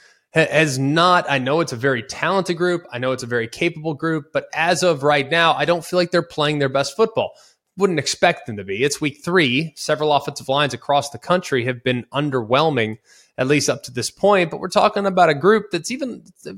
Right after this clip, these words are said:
really only allowed one sack. Um, but it's really been the run game. And, and I know, like I said a moment ago, they, they haven't really had a, a real long list of healthy, active running backs that might be difference makers. But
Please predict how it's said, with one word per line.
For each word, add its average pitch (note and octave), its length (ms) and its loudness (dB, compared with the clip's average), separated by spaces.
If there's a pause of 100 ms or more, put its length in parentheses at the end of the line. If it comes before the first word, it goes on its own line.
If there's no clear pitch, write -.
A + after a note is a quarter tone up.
(200)
really C4 260 -4
only F#3+ 160 4
allowed D3 540 4
one C#3+ 280 0
sack. B2+ 680 -4 (640)
Um, D3+ 400 0
but G#3+ 220 -2
it's - 160 -2
really E4+ 140 2
been D#4 140 4
the E3 80 4
run C#3+ 500 2
game. F#2+ 500 -8
And, C#3+ 180 -2
and D3 140 2
I D3 60 2
know, E3 200 4
like E3+ 200 4
I F#3 60 4
said - 200 2
a - 20 -2
moment F#3+ 280 -2
ago, A2+ 300 0 (220)
they, C3 320 -4
they A#2 120 -6
haven't C#3 260 -2
really C#3+ 220 -4
had B2+ 240 0
a, G#2 200 -8 (560)
a - 60 -20 (180)
real B2 360 2 (120)
long C3 460 0
list C#3 400 0
of G#2 140 -10
healthy, C3 520 -2
active A#2 560 -4
running B2 280 -2
backs A#2+ 260 -2
that G#2 140 -10
might A#2+ 260 -4
be A2 100 -10
difference B2+ 520 -4
makers. C#3 440 -8
But - 260 -2